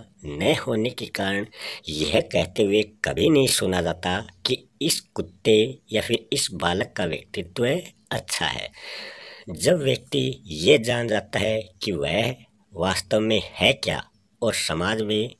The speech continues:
उसकी क्या स्थिति है, दूसरे उसके बारे में क्या सोचते हैं, तभी उसमें व्यक्तित्व का होना स्वीकार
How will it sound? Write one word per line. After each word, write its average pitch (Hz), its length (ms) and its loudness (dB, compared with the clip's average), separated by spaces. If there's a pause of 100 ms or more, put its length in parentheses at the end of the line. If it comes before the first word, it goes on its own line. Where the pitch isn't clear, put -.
(140)
उसकी 95 460 -4 (340)
क्या 127 180 2 (100)
स्थिति - 420 -4
है, 71 240 -4 (580)
दूसरे 107 480 4
उसके 123 380 2
बारे 92 280 2
में 98 280 -2 (320)
क्या 120 180 4
सोचते - 420 0
हैं, 107 260 -2 (340)
तभी 80 300 0 (100)
उसमें 98 520 -2 (140)
व्यक्तित्व 87 760 -2
का 107 160 -2
होना 87 360 -4
स्वीकार - 600 -4